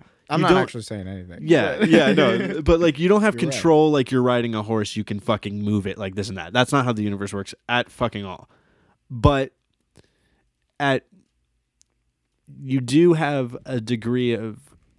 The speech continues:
Speaker 2: um, will when it comes to, okay, so the universe is more like a train that you're on.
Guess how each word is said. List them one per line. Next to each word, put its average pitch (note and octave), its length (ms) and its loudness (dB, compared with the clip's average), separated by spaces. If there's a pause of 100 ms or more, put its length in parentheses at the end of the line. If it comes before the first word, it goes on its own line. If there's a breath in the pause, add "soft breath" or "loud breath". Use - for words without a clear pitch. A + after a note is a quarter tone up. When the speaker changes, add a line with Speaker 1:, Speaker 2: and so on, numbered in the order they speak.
Speaker 2:
um, F#2+ 500 -10 (180)
will A2+ 640 0 (1400)
when A#2+ 220 0
it A#2 100 -6
comes B2 360 -6
to, G#2 520 -4 (2500 soft breath)
okay, G2 260 -6
so A#2+ 160 -4
the A#2 100 0
universe D3 380 0
is B2 100 -8
more B2 160 -4
like A2 140 -8
a G2+ 40 -14
train G#2 680 -12 (140)
that A2+ 140 -10
you're G2 180 -12
on. - 180 -20